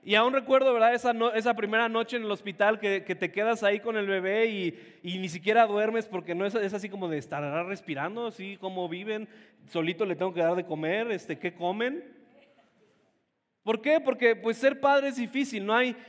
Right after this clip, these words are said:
no hay, no hay un, un, un mapa que podamos seguir para saber cómo ser el, los mejores padres. De hecho, creo que la mayor parte de quienes somos nosotros como padres vienen de nuestra propia historia familiar.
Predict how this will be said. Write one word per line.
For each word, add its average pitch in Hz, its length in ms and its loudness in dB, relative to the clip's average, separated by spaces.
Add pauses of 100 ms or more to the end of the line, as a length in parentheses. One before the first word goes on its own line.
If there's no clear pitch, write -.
no 202 160 2
hay, 240 540 0
no 214 220 2
hay 262 440 0
un, 247 360 -2
un, 240 240 -4
un 233 160 2
mapa 233 440 4
que 226 120 -2
podamos 220 420 2
seguir 208 320 -6
para 214 200 2
saber 196 280 -2
cómo 220 240 -4
ser 214 220 0
el, 220 160 0
los 196 160 -2
mejores 214 420 -4
padres. 226 540 -2 (320)
De 233 260 6
hecho, 202 480 0 (840)
creo 254 240 2
que 277 360 4
la 202 220 2
mayor 214 400 2
parte 254 340 2
de 240 120 0
quienes 240 320 -4
somos 240 260 0
nosotros 220 400 -4
como 190 300 -4
padres 190 440 2
vienen 214 280 -4
de 202 80 -6
nuestra 165 320 -4
propia 190 340 -6
historia 185 400 -4
familiar. 151 640 -8